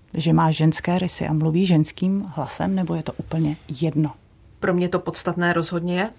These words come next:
Speaker 2: protože silné ženské hrdinky dnešní doba cení, i když nejsou živé. A zároveň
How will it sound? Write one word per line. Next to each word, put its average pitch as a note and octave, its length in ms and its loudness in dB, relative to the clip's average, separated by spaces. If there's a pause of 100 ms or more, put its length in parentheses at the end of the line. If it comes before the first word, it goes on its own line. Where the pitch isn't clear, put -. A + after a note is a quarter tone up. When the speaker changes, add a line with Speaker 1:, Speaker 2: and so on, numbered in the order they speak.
Speaker 2:
protože F3 540 0
silné E3 360 -4
ženské F3 640 -2
hrdinky E3+ 460 0
dnešní F3 340 2
doba G3 260 4
cení, G#3+ 380 4
i G3 40 2
když G3 220 2
nejsou F#3 320 4
živé. G3 460 4 (400)
A F3 260 2
zároveň A3+ 560 2